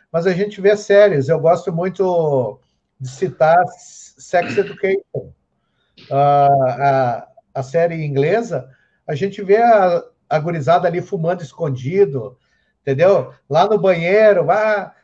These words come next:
ninguém pode ver. Então, a gente vê essa, esse outro lado também.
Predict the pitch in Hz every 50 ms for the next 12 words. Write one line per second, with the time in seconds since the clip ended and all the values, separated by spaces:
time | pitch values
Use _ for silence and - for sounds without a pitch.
0 | _ - 151 156 147 170 196 202 208 202 190 143 156 143 127 147 160 185 196 196
1 | 170 139 127 - - 160 160 143 175 185 202 202 175 196 208 208 - 180 165 180
2 | 202 214 208 208 - 208 196 185 180 175 160 151 - _ _ _ _ _ _ _
3 | _ _ - 175 170 175 - 214 214 240 240 240 240 247 240 214 202 202 202 208
4 | - - - 165 143 - 156 139 131 127 120 107 101 -